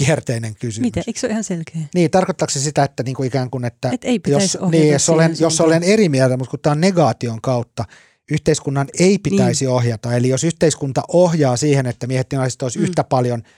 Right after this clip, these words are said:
Speaker 1: niin silloin olen eri mieltä.
Speaker 2: Mm.
Speaker 1: Musta tää oli ainakin aika mutkikas. Kyllä
Speaker 2: Ai
Speaker 1: tätä
Speaker 2: jaa.
Speaker 1: piti vähän niinku miettiä.
Speaker 2: Mutta si-, mä, ja mä tiedän oikeasti, mä ymmärrän, että näillä k-, kysymyksillä yritetään saada aikaan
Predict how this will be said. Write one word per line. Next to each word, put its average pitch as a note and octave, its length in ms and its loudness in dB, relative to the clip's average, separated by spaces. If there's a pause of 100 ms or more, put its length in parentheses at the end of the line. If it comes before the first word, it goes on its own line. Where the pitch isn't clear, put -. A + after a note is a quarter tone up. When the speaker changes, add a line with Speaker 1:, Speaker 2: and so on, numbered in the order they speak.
(140)
Speaker 1:
niin C3+ 60 -4
silloin D3+ 340 2
olen B2+ 240 -2
eri C3 240 0
mieltä. G#2 380 -4
Speaker 2:
Mm. - 280 -10
Speaker 1:
Musta F#3+ 140 2
tää A3+ 100 2
oli E3+ 100 4
ainakin D3 280 2
aika D3 160 2
mutkikas. D3+ 520 -4
Kyllä A3 120 0
Speaker 2:
Ai A3 60 2
Speaker 1:
tätä E3+ 120 2
Speaker 2:
jaa. D3 80 0
Speaker 1:
piti C#3+ 180 0
vähän C3 240 0
niinku G#2+ 180 -10
miettiä. A2 460 -10 (180)
Speaker 2:
Mutta G#3 360 0
si-, A3 100 2 (200)
mä, A#3 140 4
ja B3 100 0
mä A#3+ 80 0 (100)
tiedän C#4+ 360 2
oikeasti, G#3 360 0
mä G3+ 60 0
ymmärrän, A#3 460 0
että F#3+ 240 -4
näillä F3+ 260 -2
k-, - 520 -16
kysymyksillä F#3 520 0
yritetään F3+ 500 0
saada E3 300 -2
aikaan D#3+ 400 -4